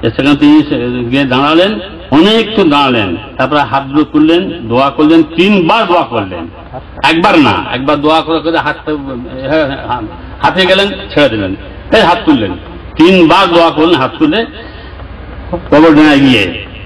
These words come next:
তো জিবরিল এসে বলছে, রাসূল সাল্লাল্লাহু আলাইহি ওয়াসাল্লাম বলছে, আমাকে জিবরিল এসে বলছে, "আল্লাহ তাআলা তোমাকে হুকুম দিয়েছে যে তুমি বাকির জন্য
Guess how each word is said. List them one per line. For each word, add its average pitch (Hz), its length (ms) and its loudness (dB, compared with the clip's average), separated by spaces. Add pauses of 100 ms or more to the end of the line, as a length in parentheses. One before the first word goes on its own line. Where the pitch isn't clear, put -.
(120)
তো 113 100 2
জিবরিল 151 540 4
এসে - 180 -2
বলছে, 139 320 0
রাসূল 156 200 2
সাল্লাল্লাহু 123 360 -8
আলাইহি 113 100 -2
ওয়াসাল্লাম 139 260 0
বলছে, 139 260 -2
আমাকে 143 280 0
জিবরিল 127 340 0
এসে 202 380 -4 (320)
বলছে, 123 220 0
"আল্লাহ 127 240 2
তাআলা 131 240 2
তোমাকে 127 400 0
হুকুম 120 300 2
দিয়েছে 147 320 0 (380)
যে 113 100 4
তুমি 127 240 4
বাকির 120 340 0
জন্য 135 380 2